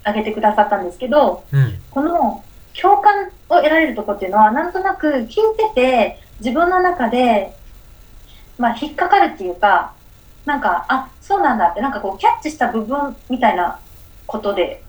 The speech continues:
Speaker 1: いいのかな？「あ」って、
Speaker 2: うん。
Speaker 1: 「あ」ってなんか思った部分？
Speaker 2: そうだな。共感。あ、き-、そうですね。シミュレーションするのは共感するだろうな。なんか結局、あれですね。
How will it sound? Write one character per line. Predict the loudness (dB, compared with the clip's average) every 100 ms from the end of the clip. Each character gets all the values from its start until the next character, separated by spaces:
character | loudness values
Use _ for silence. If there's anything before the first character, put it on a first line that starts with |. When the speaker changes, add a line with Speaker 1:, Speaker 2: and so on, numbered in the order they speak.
| -14
Speaker 1:
い | -10 -8
い | -10
の | -10
か | -10
な？ | -8 -10 -16 -20 -20 -20 -20 -20 -20 -20 -20 -20 -14 -4
「あ」 | -4 -4 -4
っ | 0
て、 |
Speaker 2:
う | 2
ん。 | 2 -2
Speaker 1:
「あ」 | -2
っ | -4 -8
て | -8
な | -4
ん |
か | -4
思 | -4
っ | -6 -6
た | -8
部 | -6
分？ | -8 -8 -8 -10 -10 -10 -10 -12 -12 -14 -14 -8
Speaker 2:
そ | -4 -2 -4
う |
だ | -6
な。 | -8 -10 -12 -12 -12 -12 -14 -16 -16 -10
共 | -2 0 2 0 0
感。 | 0 2 2 0 -6 -20 -20 -20 -18 -18 -20 -6
あ、 | -4
き-、 | -4 -4 -4 -4 -8 -6
そ | -2
う |
で | -2
す |
ね。 | -4
シ | -6 -2
ミ | -2
ュ |
レ |
ー | -2
シ |
ョ | -2
ン |
す | -2
る |
の | -4
は |
共 | -4 -4
感 | -2 0
す |
る | 0
だ | -2
ろ |
う | -4
な。 | -6
な | -6
ん |
か | -6
結 | -8
局、 | -8 -2 0 0 -4 -20 -4
あ | 0
れ |
で | 0
す | -2
ね。 | -12